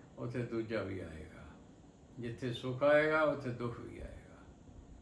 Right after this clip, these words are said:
ਕਿਉਂਕਿ ਸਰੀਰ ਦਾ ਇਹ ਕਰਮ ਭੋਗ ਹੈ। ਇਸ ਕਰਕੇ ਕਹਿੰਦੇ, "ਜੋ ਜੇ ਦੁੱਖ ਕੀ ਘੜੀ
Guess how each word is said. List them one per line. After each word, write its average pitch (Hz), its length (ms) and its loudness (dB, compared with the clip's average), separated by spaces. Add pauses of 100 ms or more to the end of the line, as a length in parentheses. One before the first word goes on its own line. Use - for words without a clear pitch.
(240)
ਕਿਉਂਕਿ 110 300 -6
ਸਰੀਰ 127 520 -2
ਦਾ 107 300 -2 (460)
ਇਹ 123 160 -6
ਕਰਮ 135 360 -2
ਭੋਗ - 340 -8
ਹੈ। - 220 -18 (1900)
ਇਸ 143 260 0
ਕਰਕੇ 147 440 2
ਕਹਿੰਦੇ, 170 360 0
"ਜੋ 170 920 2 (400)
ਜੇ 147 540 0 (1200)
ਦੁੱਖ 156 360 2
ਕੀ 196 400 -2
ਘੜੀ 151 340 8